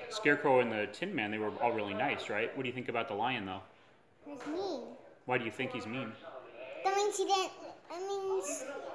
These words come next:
Speaker 2: I don't know.
Speaker 1: I think sometimes
Speaker 2: He said he would eat the dog.
Speaker 1: Yeah. I think he's picking on the dog because the dog's smaller than him.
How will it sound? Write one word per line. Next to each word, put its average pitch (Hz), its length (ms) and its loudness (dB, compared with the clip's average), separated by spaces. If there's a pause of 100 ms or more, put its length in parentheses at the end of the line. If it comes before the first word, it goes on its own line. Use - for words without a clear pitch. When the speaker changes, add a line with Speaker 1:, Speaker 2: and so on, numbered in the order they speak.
(1400)
Speaker 2:
I 311 60 -6
don't - 200 -4
know. 285 260 -2 (3750)
Speaker 1:
I 208 80 4
think 208 180 2
sometimes 196 760 4 (320)
Speaker 2:
He 392 140 4
said - 160 6 (240)
he 440 160 8
would 285 100 2 (160)
eat 466 220 8
the 370 60 2 (120)
dog. 302 500 10 (540)
Speaker 1:
Yeah. 110 260 4 (1500)
I 156 60 12
think 185 200 8
he's 180 240 6
picking 185 260 8
on 151 120 12
the 139 80 8
dog 139 360 8
because 135 360 4
the 127 80 0
dog's 120 340 6
smaller 120 340 4
than 135 160 2
him. 147 300 0